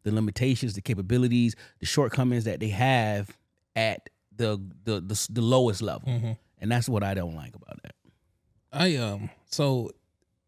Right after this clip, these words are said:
Speaker 2: I know sitting at the top that that's where strategy starts. So, I mean, it'll, it's gonna start as a strategy, and it can be them, some three stars, and a think tank. It'll be some D C think tank that'll come up with opportunities or, or ways to improve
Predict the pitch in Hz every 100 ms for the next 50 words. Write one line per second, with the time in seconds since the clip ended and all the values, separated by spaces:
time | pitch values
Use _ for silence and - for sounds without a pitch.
0 | _ _ _ _ _ _ _ - 165 151
1 | 135 143 131 110 120 117 110 110 113 -
2 | 113 110 101 95 95 - 87 104 - 120
3 | 117 - 127 120 120 135 131 - 131 131
4 | 120 - 113 107 95 101 - 92 92 95
5 | 95 - 131 131 127 127 113 - - 123
6 | 135 147 - - - 131 131 127 123 113
7 | 104 - - 117 117 95 - 98 - -
8 | - - _ - 113 104 107 - 113 110
9 | 104 104 104 - 117 - 113 107 110 113
10 | 107 - 110 101 110 101 - 107 92 101
11 | 101 104 101 113 107 107 107 104 104 101
12 | - - _ _ - 127 113 110 107 120
13 | 113 - 117 110 - 113 107 101 98